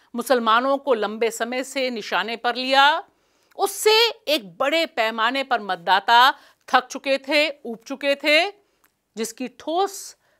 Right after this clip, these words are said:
परिणति इस बात में हुई कि यहाँ पर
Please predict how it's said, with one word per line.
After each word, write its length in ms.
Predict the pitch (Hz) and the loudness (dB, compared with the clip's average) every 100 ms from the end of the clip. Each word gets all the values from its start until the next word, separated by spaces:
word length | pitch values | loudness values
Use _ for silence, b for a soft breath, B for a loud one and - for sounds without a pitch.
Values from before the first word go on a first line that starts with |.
| - | 0
परिणति 440 | 247 269 302 311 359 | 2 4 2 0 -4
इस 200 | 254 202 | -6 -2
बात 280 | 220 226 | 0 0
में 100 | 226 | -4
हुई 340 | 202 233 294 339 b b | -12 -10 -8 -10 b b
कि 60 | 254 | -4
यहाँ 300 | 254 269 311 | 0 4 4
पर 360 | 302 220 156 | 4 2 2